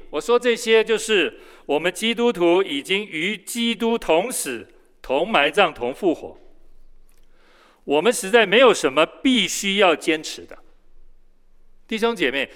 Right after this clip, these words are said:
在你的生活里面，你一定要自由到你没有什么事情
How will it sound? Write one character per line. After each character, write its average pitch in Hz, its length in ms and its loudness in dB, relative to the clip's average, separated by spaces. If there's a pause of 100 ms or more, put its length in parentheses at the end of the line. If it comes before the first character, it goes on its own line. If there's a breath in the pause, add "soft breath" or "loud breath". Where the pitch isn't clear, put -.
(140 loud breath)
在 262 200 2
你 196 140 -2
的 170 100 0
生 247 280 0
活 190 180 0
里 190 100 -2
面， 190 240 -4
你 185 140 -4
一 233 180 -8
定 247 300 -2
要 185 560 0 (1120)
自 330 400 2
由 165 200 4
到 - 680 0
你 143 160 -10
没 143 160 0
有 269 120 6
什 170 160 -6
么 160 140 -8
事 202 220 -6
情 131 280 -8